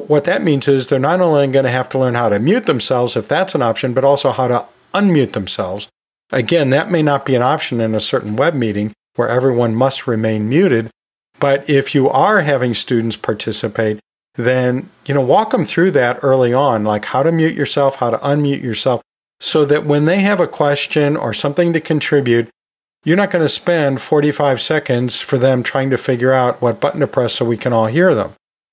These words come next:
Instead, they'll already know how to do that and they can join in right away, and no one has missed a beat there.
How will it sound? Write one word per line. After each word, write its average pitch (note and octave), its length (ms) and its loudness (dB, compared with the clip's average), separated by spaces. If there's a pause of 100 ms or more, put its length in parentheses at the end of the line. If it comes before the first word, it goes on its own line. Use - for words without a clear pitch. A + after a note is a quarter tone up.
(260)
Instead, C#3 680 0
they'll C#3+ 120 4
already B2+ 320 2
know B2 140 2
how A#2+ 140 0
to A2+ 60 2
do A#2+ 180 0
that B2 280 0
and A#2 120 -2
they A#2+ 80 0
can A2+ 220 -2
join A#2 280 0
in A2+ 160 -2
right A2+ 180 2
away, B2+ 380 2 (340)
and C3 340 -2
no C#3+ 160 2
one C#3+ 160 2
has B2 220 -2
missed B2 280 0
a A2+ 40 0
beat A2+ 360 -2
there. F2 300 -6